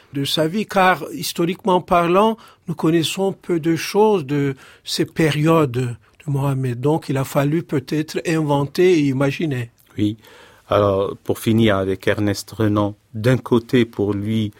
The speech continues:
Speaker 2: l'islam est l'entrave du progrès et, et même la négation de la science, la question a été dite. Dieu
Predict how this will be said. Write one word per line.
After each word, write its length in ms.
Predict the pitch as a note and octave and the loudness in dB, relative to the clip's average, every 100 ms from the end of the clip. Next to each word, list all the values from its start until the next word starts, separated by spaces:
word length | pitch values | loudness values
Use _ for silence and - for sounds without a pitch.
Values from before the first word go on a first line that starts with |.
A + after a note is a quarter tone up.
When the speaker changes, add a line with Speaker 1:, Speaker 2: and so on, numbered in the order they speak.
| - _ _ _ | -20 _ _ _
Speaker 2:
l'islam 480 | G#2 G2 - A2 G2 | -8 -4 0 0 0
est 80 | F#2 | -2
l'entrave 880 | F#2 F2+ - - G#2+ G2+ F#2+ F#2 F2 | -4 -6 -6 -4 -2 -2 -4 -8 -8
du 160 | G#2 | -8
progrès 640 | G#2+ - G#2 G#2+ A#2+ D#3 E3+ | -10 -4 -4 0 0 0 -2
et, 520 | C#3 G#2 - - - | -6 -8 -10 -10 -6
et 40 | |
même 200 | G2 G2+ | -2 -2
la 140 | G2+ G#2 | -2 -2
négation 580 | A2 D3 C#3+ A#2+ - A2+ | 2 2 0 -4 -4 -6
de 80 | |
la 80 | G#2 | -6
science, 440 | - - A#2 - - | -6 -4 -4 -6 -10
la 100 | E2+ | -10
question 340 | - - F#2+ | -10 -10 -8
a 40 | |
été 240 | F2+ - G2 | -10 -8 -8
dite. 320 | G#2 F3 - - - - _ _ _ _ _ _ - | -8 -10 -12 -20 -20 -20 _ _ _ _ _ _ -10
Dieu 540 | A2 G#2 C#3 C#3+ C3 | -8 -2 4 4 4